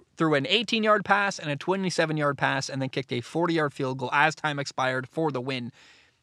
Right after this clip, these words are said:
It was crazy. It was Patrick Mahomes-esque, where you're like, "Bang, bang, field goal, game over." And you're like, "Did that really happen? Oh my gosh, Tennessee beat Alabama!" And they walked away with the goalposts, and it was chaos, man. I was so happy for Tennessee. The game was in Tennessee at Neyland Stadium.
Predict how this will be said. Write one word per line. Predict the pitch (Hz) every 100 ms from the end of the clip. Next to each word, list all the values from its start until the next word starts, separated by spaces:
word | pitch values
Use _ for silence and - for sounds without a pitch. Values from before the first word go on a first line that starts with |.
| _ _ 202
It |
was | 240
crazy. | - 277 170 143
It |
was | 139
Patrick | - 214 - 180
Mahomes-esque, | 160 190 143 113 - 135
where | 131
you're |
like, | 127 127 -
"Bang, | 214 247
bang, | 202 190 185 170 _
field | 190 196 165
goal, | 170 160
game | 165 151
over." | 120
And | 113
you're | 123
like, | 131 _ _ _ _ -
"Did | 143
that | 294
really | 349 247
happen? | 226 349 339 _ _ _ _
Oh | 277 403
my | - 185
gosh, | 262 - -
Tennessee | - 330 554 - 466 -
beat | - 320
Alabama!" | 392 415 466 - 523 - 202 - - -
And | 196
they | 220
walked | 226 294 269
away | 254
with | 240
the | 190
goalposts, | 247 254 254 247 -
and | 185 151 - - _ _ _ _ _ -
it | 208
was | 180
chaos, | - 208 147 -
man. | 131
I | 156
was | 165
so | 262
happy | - 214 -
for | 196
Tennessee. | 175 180 165 135
The | 131
game | 208 214
was | 185
in | 185
Tennessee | 185 175 - 180
at | 135
Neyland | 175 170
Stadium. | - 151 147 147 139